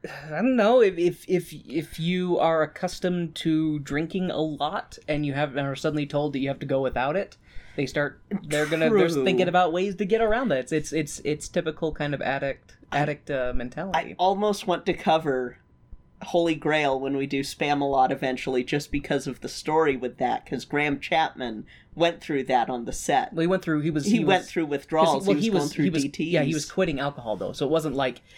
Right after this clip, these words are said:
Speaker 1: he was told he couldn't drink.
Speaker 2: It was not so much he was quitting it. That was what led to him quitting it, was
Speaker 1: Ah.
Speaker 2: he was like,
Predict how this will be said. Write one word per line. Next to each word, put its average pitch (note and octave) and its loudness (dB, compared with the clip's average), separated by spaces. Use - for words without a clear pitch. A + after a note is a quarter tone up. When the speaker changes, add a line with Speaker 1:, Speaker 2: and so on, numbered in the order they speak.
Speaker 1:
he E3 -2
was D3+ 2
told D3+ 2
he C#3+ -4
couldn't C#3 -2
drink. D#3 -2
Speaker 2:
It C4+ -6
was C4 -2
not A3+ 2
so G#3 -2
much F#3+ 0
he G3 -6
was D#3+ 0
quitting D#3+ 0
it. C#3 -4
That F#3+ 4
was F3+ -8
what C#3+ -6
led C#3 -2
to B2+ -8
him - -10
quitting - -8
it, - -8
was C#3+ -2
Speaker 1:
Ah. - -8
Speaker 2:
he D#3+ 2
was D3 0
like, C#3 -2